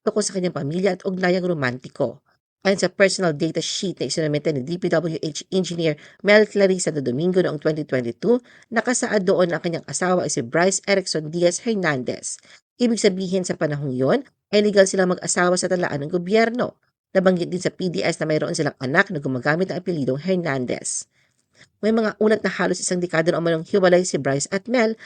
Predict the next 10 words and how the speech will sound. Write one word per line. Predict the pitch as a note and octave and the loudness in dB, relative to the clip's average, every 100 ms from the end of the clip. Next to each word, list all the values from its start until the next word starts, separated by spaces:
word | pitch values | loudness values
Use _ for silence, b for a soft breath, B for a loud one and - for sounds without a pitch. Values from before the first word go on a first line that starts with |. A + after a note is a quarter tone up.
| B B | B B
at | G#3+ - | -4 2
patagal | G#3 F#3+ F#3 | 2 4 4
na | F#3 | 2
nakabinbin | F3+ D#3+ D#3+ F3 - | -2 -6 -2 -2 -2
ang | D#3+ | -4
proseso | D3+ C#3+ D3 | -4 -4 -4
ng | F3 | -4
kanilang | F3 D3 B2+ - | -4 -4 -4 -2
annulment. | G3+ A3+ B3 A#3+ A#2 - b b _ | 0 2 2 0 -4 -10 b b _
Gayunpaman, | D3+ D#3 E3+ F#3+ A#3 A3 | 0 0 0 2 4 2